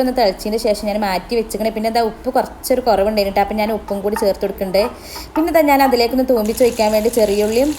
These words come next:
കറിവേപ്പിലയും കൂടി വെ-, കുറച്ച് വെളിച്ചെണ്ണയും കൂടി ഒഴിച്ചിട്ട് അത് തൂമ്പിച്ചെടുക്കുന്നുണ്ട്. ഇത് നിർബന്ധമൊന്നുമില്ല ട്ടോ. ഞാൻ വാട്ടി വെച്ചതുകൊണ്ട് നിർബന്ധമൊന്നുമില്ല.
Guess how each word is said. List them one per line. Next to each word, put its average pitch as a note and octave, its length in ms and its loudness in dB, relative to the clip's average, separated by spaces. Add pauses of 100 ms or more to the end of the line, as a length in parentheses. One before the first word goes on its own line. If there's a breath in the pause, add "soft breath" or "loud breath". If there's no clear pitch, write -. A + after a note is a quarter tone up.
കറിവേപ്പിലയും G3+ 640 0
കൂടി A#3+ 120 2 (200)
വെ-, G3+ 120 2 (100)
കുറച്ച് - 400 0
വെളിച്ചെണ്ണയും G#3+ 400 -2
കൂടി A3+ 120 0
ഒഴിച്ചിട്ട് G3+ 320 -2
അത് G#3+ 140 -2
തൂമ്പിച്ചെടുക്കുന്നുണ്ട്. G3 840 -4 (1700)
ഇത് C4+ 180 0
നിർബന്ധമൊന്നുമില്ല D#4+ 800 2
ട്ടോ. C#4 80 4 (120)
ഞാൻ G#3+ 120 2 (100)
വാട്ടി A3 400 2
വെച്ചതുകൊണ്ട് C4 520 0 (140)
നിർബന്ധമൊന്നുമില്ല. A3+ 680 0